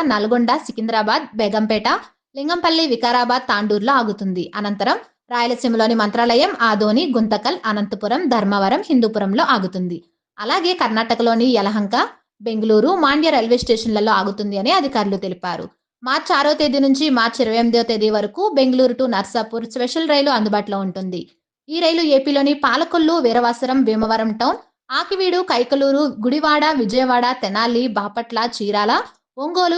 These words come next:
కావలి, నెల్లూరు, గూడూరు, రేణిగుంటలో ఆగుతుంది. అనంతరం కాట్పాడి, జోలార్పేట, కృష్ణరాజపురం స్టేషన్లలో ఆగుతుంది అని తెలిపారు. ఇదిలా ఉంటే ఈ నెల ఏడు, ఎనిమిది తేదీల్లో విజయవాడ డివిజన్లో పలు రైళ్లను రద్దు చేస్తున్నట్లు అధికారులు తెలిపారు.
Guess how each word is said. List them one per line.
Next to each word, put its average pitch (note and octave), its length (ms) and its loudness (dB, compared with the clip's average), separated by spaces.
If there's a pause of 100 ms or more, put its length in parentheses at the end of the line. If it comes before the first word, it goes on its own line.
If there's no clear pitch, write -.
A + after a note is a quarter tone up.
(120)
కావలి, B3+ 340 2 (140)
నెల్లూరు, A#3 360 2 (160)
గూడూరు, A3+ 460 4
రేణిగుంటలో G#3 480 0
ఆగుతుంది. G3 540 -2 (380)
అనంతరం B3 380 -2
కాట్పాడి, A#3+ 520 0 (120)
జోలార్పేట, G#3+ 560 0 (500)
కృష్ణరాజపురం D#4+ 720 0
స్టేషన్లలో A3 520 0
ఆగుతుంది G#3 480 0
అని G#3+ 220 -2
తెలిపారు. F#3+ 380 -4 (380)
ఇదిలా E4 320 0
ఉంటే F4 280 0 (160)
ఈ - 60 4
నెల C#4+ 140 2
ఏడు, C4+ 280 4
ఎనిమిది D#4 320 2
తేదీల్లో C4+ 440 2
విజయవాడ B3 520 0
డివిజన్లో G#3+ 460 -2
పలు D4+ 220 0
రైళ్లను G#3+ 400 0
రద్దు G3 300 0
చేస్తున్నట్లు C4 540 -2
అధికారులు A3 440 -2
తెలిపారు. F3+ 480 -12